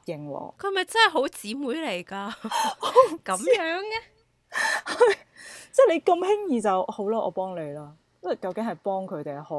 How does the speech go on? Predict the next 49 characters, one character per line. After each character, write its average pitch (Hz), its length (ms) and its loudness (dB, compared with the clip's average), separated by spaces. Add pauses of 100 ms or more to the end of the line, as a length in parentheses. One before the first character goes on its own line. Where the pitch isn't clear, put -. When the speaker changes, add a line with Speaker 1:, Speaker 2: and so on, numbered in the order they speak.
Speaker 1:
佢？ 139 220 -8
Speaker 2:
嗱， 170 100 -12
大 233 140 -4
家 359 180 4
如 220 160 0
果 269 100 6
有 277 200 4
呢 269 100 2
個 240 380 2 (100)
朋 180 260 -4
友 175 240 -2
係 226 180 -8
有 202 120 -4
咁 196 140 -12
樣 214 240 -6
嘅 233 200 -6
輕 254 240 -6
生 240 360 -12 (100)
嘅 202 120 -8
念 165 260 -10
頭， - 340 -16
記 233 240 -8
住 214 160 -8
要 185 260 -8
去 220 120 -10 (100)
搵 185 540 -12
撒 220 240 -10
瑪 185 240 -6
利 190 100 -8
亞 175 300 -6
Speaker 1:
防 170 260 -8
止 202 160 -6
自 202 160 -6
殺 170 180 0
會。 156 300 -4
Speaker 2:
<laughs> - 0 -
係 320 300 0
啊， - 80 -6
防 190 180 0
止 196 120 -6
自 214 180 -6
殺 190 180 -4
會 165 260 -8
啊， 190 120 -8
記 220 160 -4
住 196 280 -8
啊。 214 160 -8 (240)
Speaker 1:
冇 196 220 2
錯。 190 340 -2